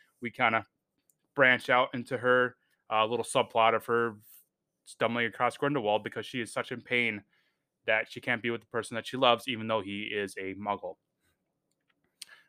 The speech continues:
Next, we have Newt retracing Tina's steps. Uh, this is, I'll talk about this a little more in the, in the spell segment, but I really do love the effects in this scene, especially this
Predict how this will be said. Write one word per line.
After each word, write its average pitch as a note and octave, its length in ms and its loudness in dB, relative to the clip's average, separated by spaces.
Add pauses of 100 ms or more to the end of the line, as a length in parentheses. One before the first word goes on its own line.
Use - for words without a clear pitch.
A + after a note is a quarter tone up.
(120)
Next, C#3+ 160 8
we E3+ 80 10
have D3 100 10
Newt F3+ 300 4
retracing D3 720 -2
Tina's B2 340 -4
steps. - 520 -6 (140)
Uh, G#2+ 300 6
this D3+ 240 -2
is, B2+ 440 -8 (180)
I'll B2 80 -4
talk F3+ 160 8
about E3 160 2
this D3+ 160 -2
a - 40 -6
little D3 140 2
more C3+ 280 4
in A#2 180 -2
the, G#2 280 -6 (600)
in A#2+ 100 -8
the A2 80 -6
spell C3 680 2
segment, C3+ 600 -2 (220)
but C#3 260 4 (220)
I B2+ 60 0
really D#3+ 320 4
do C#3+ 160 0
love B2+ 220 4
the A#2 120 0
effects A2 400 0
in A#2 120 -6
this A#2+ 180 -8
scene, C3 280 -2 (360)
especially B2+ 440 0
this A2 360 -4